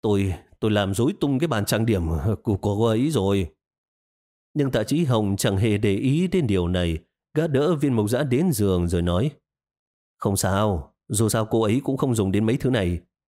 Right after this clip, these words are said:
Viên Mục Dã, anh biết tôi ưng nhất là cái gì ở anh không? Đó chính là mặc dù trong lòng anh cực kỳ khao khát thứ nào đó, nhưng bề ngoài lại luôn giả vờ là cái dáng vẻ nhẹ nhàng như gió thoảng mây trôi.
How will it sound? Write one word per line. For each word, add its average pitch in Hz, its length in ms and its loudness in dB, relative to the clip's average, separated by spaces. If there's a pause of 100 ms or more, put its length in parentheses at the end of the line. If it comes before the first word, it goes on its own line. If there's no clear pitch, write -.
(400)
Viên 113 180 0
Mục 95 140 0
Dã, 107 260 -2 (340)
anh 131 140 -2
biết 185 160 -2
tôi 135 200 0
ưng 127 220 0
nhất 170 180 -2
là 107 100 0
cái 160 100 0
gì 92 180 0
ở 85 120 0
anh 98 180 0
không? 101 160 -2 (760)
Đó 147 160 0
chính 180 260 0
là 104 60 2
mặc 101 200 -2
dù 104 200 2
trong 131 200 0
lòng 95 180 0
anh 104 220 0
cực - 280 -2
kỳ 110 160 2
khao 117 240 -2
khát - 320 -4
thứ 160 240 0
nào 85 320 -2
đó, 101 300 -2 (580)
nhưng 160 260 0
bề 95 220 2
ngoài 85 420 -2 (120)
lại - 180 -2
luôn 160 300 0
giả 92 180 0
vờ 90 300 0
là 101 160 0
cái 139 160 -2
dáng 147 300 0
vẻ 85 240 -2
nhẹ 104 260 0
nhàng 104 340 0
như 151 140 0
gió 131 300 0
thoảng 87 260 -2
mây 123 220 0
trôi. 143 340 -2